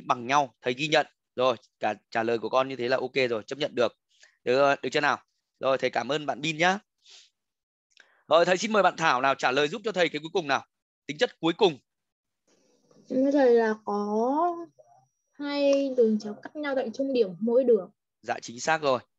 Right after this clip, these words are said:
Speaker 1: Ok, thầy cảm ơn tất cả các con. Như vậy là các con phải nhớ tất cả những cái này cho thầy nhá. Ít nhất là phải liệt kê ra được các tính chất đã. Thế còn cái việc áp dụng vào bài tập ý, thì chúng ta sẽ được luyện tập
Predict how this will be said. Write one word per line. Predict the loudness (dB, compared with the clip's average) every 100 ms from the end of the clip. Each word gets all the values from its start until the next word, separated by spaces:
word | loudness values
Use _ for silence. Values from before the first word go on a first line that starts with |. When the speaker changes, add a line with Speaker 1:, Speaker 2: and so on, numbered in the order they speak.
| _
Speaker 1:
Ok, | 0 0 4 4 2 0
thầy | -4
cảm | -2
ơn | -2
tất | -4
cả | -4
các | -2
con. | 0 0 -4 _ _ _
Như | -2
vậy | 0 2
là | 2
các | 0
con | -2 -2
phải | -6
nhớ | 0 0 0 -2
tất | -4 -4 -2
cả | -2 0
những | -4
cái | -4
này | -4
cho | -2
thầy | 0 0
nhá. | 0 -2 -4 _ -20 _ _ _
Ít | 2 2 2
nhất | 4 4 2
là | -4
phải | -2 0
liệt | 4 4 2 0
kê | 2 4
ra | 2
được | 2 0 0
các | -6
tính | -8 -6
chất | -4
đã. | 0 0 -2 _ _ _ _
Thế | -2
còn | 0 0
cái | -2
việc | -4 -4 0
áp | -2 -2
dụng | -6
vào | -2
bài | 0
tập | 2 0 -2
ý, | -8 -10 _ _ _
thì | -14
chúng | -6
ta | 0 0
sẽ | 0
được | -4 -2
luyện | -4 -2
tập | -2